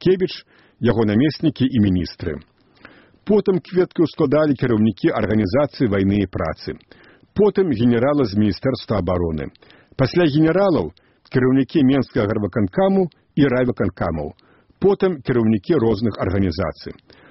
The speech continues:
Потым, як пазней напіша карэспандэнт Белінфарму, аддаючы воінскія ўшанаванні, на пляцоўцы цырыманіялаў прайшла рота ганаровай варты Менскага гарнізону. І толькі пасля ўсяго гэтага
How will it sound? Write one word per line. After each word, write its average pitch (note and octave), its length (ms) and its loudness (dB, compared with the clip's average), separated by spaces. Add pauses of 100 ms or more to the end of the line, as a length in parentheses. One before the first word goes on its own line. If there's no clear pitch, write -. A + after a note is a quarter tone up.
(300)
Потым, F3 440 0 (260)
як D3 220 -2
пазней C3+ 400 0
напіша B2+ 400 -2
карэспандэнт A#2+ 640 0
Белінфарму, D#3 720 0 (480)
аддаючы D3 720 2
воінскія A#2 480 0
ўшанаванні, E3+ 720 0 (400)
на F3 160 2
пляцоўцы C#3 640 0
цырыманіялаў B2+ 720 2
прайшла A#2 400 -2
рота E3+ 240 0
ганаровай A2 480 0
варты D#3 400 -2
Менскага G2 560 0
гарнізону. F2 640 -4 (760)
І C#3+ 120 4
толькі F3+ 320 0
пасля D#3+ 320 0
ўсяго C#3 320 0
гэтага A2 560 -2